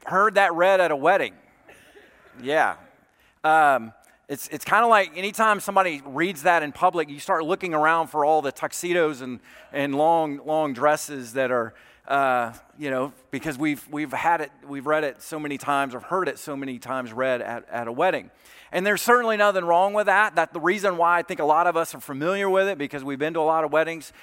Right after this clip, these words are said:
There's certainly nothing wrong with it. I think marriage is a great application for this chapter. But the thing that I want you all to see is really marriage is not the context for why Paul wrote the chapter. That was not his intention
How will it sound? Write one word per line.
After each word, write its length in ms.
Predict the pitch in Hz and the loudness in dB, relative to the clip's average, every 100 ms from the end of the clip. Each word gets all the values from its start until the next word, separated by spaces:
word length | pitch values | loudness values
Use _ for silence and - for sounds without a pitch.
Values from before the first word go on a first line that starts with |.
| - - | -20 -12
There's 160 | 139 | -6
certainly 300 | 190 196 185 | 0 2 2
nothing 200 | 170 151 | 2 -2
wrong 220 | 147 156 160 | 0 0 2
with 140 | 156 | 0
it. 80 | 147 | 0
I 80 | 151 | -2
think 280 | 214 170 | -4 -8
marriage 440 | 143 165 202 196 151 | -4 0 2 0 -4
is 100 | 143 | -6
a 80 | 135 | -4
great 380 | 139 156 175 123 | 0 0 0 0
application 720 | 160 156 135 147 156 175 143 | -2 -2 -6 -4 -6 -8 -8
for 160 | 156 | -6
this 180 | 131 - | -6 -8
chapter. 560 | - 120 147 196 202 233 _ _ _ _ - - - | -6 -4 -4 -6 -10 -10 _ _ _ _ -20 -20 -4
But 100 | 180 | -2
the 100 | 180 | 0
thing 220 | 175 202 226 | 0 0 2
that 100 | 196 | 4
I 60 | |
want 320 | 196 190 190 | 4 2 0
you 180 | 175 185 | 0 2
all 180 | 180 175 | 2 2
to 80 | 147 | -2
see 460 | - 185 214 180 | -6 -8 -8 -4
is 200 | 156 131 | -4 -4
really 360 | 131 160 208 180 | -4 0 0 0
marriage 480 | 156 175 208 180 143 | 0 0 0 -2 -6
is 160 | 143 | -8
not 260 | 151 165 135 | -4 -2 -4
the 80 | 143 | -6
context 720 | - 185 202 196 170 143 - | -2 -2 -2 -4 -4 -4 -6
for 160 | 165 147 | -4 0
why 220 | 160 151 | 2 0
Paul 340 | - 165 151 | -2 -2 0
wrote 320 | 123 147 156 | 0 -2 -2
the 80 | 127 | -10
chapter. 480 | - 120 98 - - 143 | -10 -6 -6 -8 -6 -4
That 140 | 143 | -4
was 120 | 147 | -4
not 280 | 147 156 120 | -2 -2 -2
his 240 | 151 139 127 | -6 -12 -12
intention 600 | - 165 147 143 110 | -10 -10 -10 -12 -12